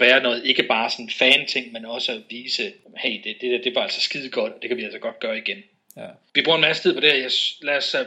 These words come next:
Speaker 1: prøve at runde noget af det her, øh, badass, øh, ondskab af, øh, med lige kort at snakke om General Hux'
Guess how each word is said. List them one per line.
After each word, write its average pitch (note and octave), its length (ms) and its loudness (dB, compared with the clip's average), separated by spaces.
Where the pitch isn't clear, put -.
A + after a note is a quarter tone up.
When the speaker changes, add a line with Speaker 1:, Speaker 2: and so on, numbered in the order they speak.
Speaker 1:
prøve F3 260 8
at C3 80 4
runde C3 280 -4
noget C3+ 200 -6
af C#3 60 -2
det C#3+ 140 -8
her, C#3 220 -2
øh, G#2 640 -8
badass, C3 760 2
øh, G#2+ 340 -6
ondskab D3+ 580 2
af, C3+ 180 4
øh, B2+ 420 2
med C3+ 160 0
lige D#3 420 -8
kort D3 360 -4
at B2+ 60 -4
snakke B2+ 400 -2
om A#2+ 300 -8
General B2 300 -2
Hux' B2 680 0